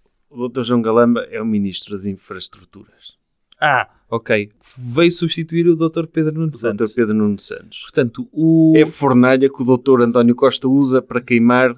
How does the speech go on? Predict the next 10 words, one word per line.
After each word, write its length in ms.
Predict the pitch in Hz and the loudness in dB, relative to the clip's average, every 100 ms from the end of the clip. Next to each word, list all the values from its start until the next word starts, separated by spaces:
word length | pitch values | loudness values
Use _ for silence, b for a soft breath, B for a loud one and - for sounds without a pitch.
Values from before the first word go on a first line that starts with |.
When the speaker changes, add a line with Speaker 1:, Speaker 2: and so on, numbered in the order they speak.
| 170 | -4
Speaker 2:
Sim. 680 | - - - - - 165 139 | -2 0 0 0 0 2 2
Speaker 1:
as 120 | 117 | 0
pessoas 300 | 151 139 123 | 0 0 0
do 60 | |
P 120 | - 135 | 0 2
S 240 | 127 131 | 2 0
mais 200 | 123 120 | 0 0
de 100 | - | -2
esquerda. 560 | - - 143 147 143 131 | -4 0 0 2 -2 2
Ele, 320 | 120 117 | 2 2